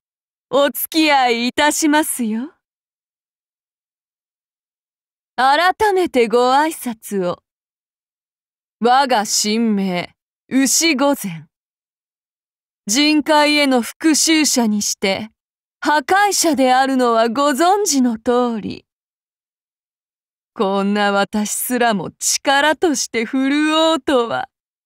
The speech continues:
<laughs> 大した度胸、クソ度胸というもの。ああ、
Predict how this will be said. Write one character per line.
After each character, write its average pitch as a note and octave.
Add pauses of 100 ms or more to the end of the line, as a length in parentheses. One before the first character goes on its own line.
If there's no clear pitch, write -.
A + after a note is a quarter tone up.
(140)
<laughs> - (1700)
大 F4+
し -
た D4+
度 E4+
胸、 D4+ (560)
ク -
ソ - (400)
度 A#4
胸 E4+
と D4+
い D#4
う D#4+
も D4+
の。 C#4+ (3000)
あ C#4
あ、 -